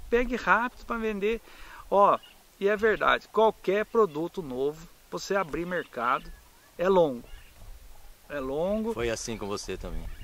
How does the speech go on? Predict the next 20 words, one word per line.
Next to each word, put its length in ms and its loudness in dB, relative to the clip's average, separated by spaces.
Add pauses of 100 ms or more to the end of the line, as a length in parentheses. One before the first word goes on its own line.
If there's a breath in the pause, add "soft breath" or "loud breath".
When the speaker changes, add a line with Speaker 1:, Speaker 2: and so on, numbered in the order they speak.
Speaker 1:
É, 220 4
porque, 580 2 (920)
um 160 -2
exemplo 480 -2
assim, 260 -8
ó, 80 0 (480 loud breath)
eu 80 -6
chegava 520 6
e 40 6
eu 120 2 (240)
pegava 320 6
um 40 -2
pote 400 2
daquele 320 -4
arroz, 340 2
eu 60 -4
dava 340 2
pra 240 -10
um 140 -6
amigo. 380 -2